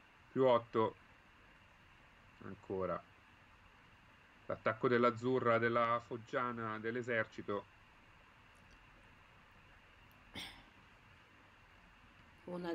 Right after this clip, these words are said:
Speaker 2: dopo un attacco, una splendida difesa. <coughs>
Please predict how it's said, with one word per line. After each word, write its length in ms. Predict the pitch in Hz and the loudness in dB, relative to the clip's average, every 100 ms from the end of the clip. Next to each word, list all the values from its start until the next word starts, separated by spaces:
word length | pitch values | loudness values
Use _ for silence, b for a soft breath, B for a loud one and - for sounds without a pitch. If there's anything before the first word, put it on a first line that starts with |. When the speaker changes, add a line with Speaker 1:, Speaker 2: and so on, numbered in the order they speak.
| - | -6
Speaker 2:
dopo 260 | 180 180 170 | -4 0 0
un 120 | 165 | -2
attacco, 420 | 175 - 170 - | -2 -4 -6 -6
una 220 | - 156 | -10 -10
splendida 540 | 175 - 170 160 156 139 | -12 -2 -2 0 0 0
difesa. 560 | - - 190 262 - - B B B B - - - - - - - | -2 0 0 0 -2 -10 B B B B -20 -20 -20 -20 -20 -20 -4
<coughs> 540 | - - - - - | 2 4 4 2 -14